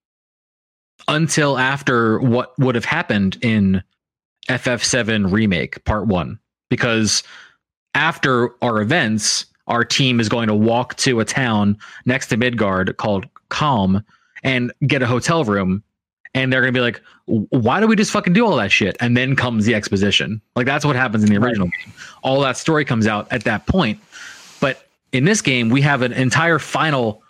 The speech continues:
Speaker 1: like, final, final, final battle, which is Sephiroth. And we're like, "W-,"
Speaker 2: Why
Speaker 1: as,
Speaker 2: is he
Speaker 1: as,
Speaker 2: here?
Speaker 1: like,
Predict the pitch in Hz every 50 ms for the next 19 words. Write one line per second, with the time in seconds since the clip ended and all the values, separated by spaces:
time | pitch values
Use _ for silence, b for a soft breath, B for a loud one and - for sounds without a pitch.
0 | b - 117 - - - 151 151 156 151 - - 147 143 135 110 101 - 165 190
1 | 214 165 113 92 101 95 95 95 98 104 98 98 - - 139 139 - 98 90 80
2 | 67 - - 110 107 107 104 104 101 - - - - - _ - 143 - _ _
3 | _ _ _ _ _ _ _ _ _ _ _ _ _ _ _ _ _ _ _ _
4 | _ _ _ _ _ _ _ _ - - 117 135 165 160 143 127 131 143 160 156
5 | 147 - 160 151 143 - -